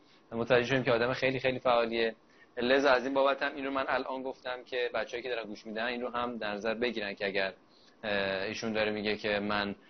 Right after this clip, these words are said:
به دلایلی فاصله گرفتم از ساز معماری، لزوما به این معنی نبوده که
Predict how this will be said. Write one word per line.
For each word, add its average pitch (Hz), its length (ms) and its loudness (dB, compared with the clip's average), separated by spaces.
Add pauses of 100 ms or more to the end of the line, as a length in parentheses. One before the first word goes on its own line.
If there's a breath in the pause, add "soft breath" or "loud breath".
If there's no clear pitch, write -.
(180 soft breath)
به 110 80 0
دلایلی 110 640 4
فاصله 120 380 0
گرفتم 107 360 0
از 101 140 -4
ساز 104 220 -4
معماری، 104 420 -2
لزوما 117 280 0
به 113 60 0
این 117 120 2
معنی 107 220 4
نبوده 107 320 2
که 98 260 0